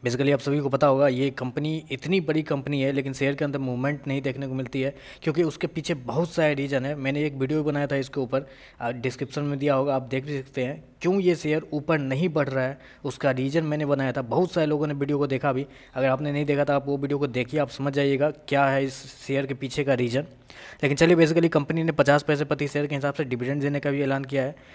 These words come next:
तो ये एक अच्छी बात है इस शेयर के लिए। कंपनी ने पचास पैसे प्रति शेयर के हिसाब से डिविडेंड देने का ऐलान किया है।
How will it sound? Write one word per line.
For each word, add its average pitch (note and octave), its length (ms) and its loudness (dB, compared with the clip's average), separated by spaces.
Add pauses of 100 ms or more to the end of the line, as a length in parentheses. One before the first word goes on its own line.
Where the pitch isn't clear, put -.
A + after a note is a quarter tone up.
(180)
तो C#3 60 -2
ये C#3 180 4
एक C#3+ 100 2
अच्छी C#3+ 200 -2
बात C#3 220 4
है D3 120 0
इस C#3 260 -4
शेयर C#3 220 0
के C#3+ 120 0
लिए। C#3 180 0
कंपनी C3+ 340 -6
ने C#3+ 80 -4
पचास C3+ 260 -2
पैसे C#3+ 200 -4
प्रति C3+ 240 -6
शेयर C3 220 -4
के C3+ 80 -4
हिसाब B2+ 180 -6
से - 120 -6
डिविडेंड B2+ 300 -2
देने C3+ 160 -4
का C3+ 80 0
ऐलान C3 180 -2
किया B2+ 140 -4
है। C#3 60 -8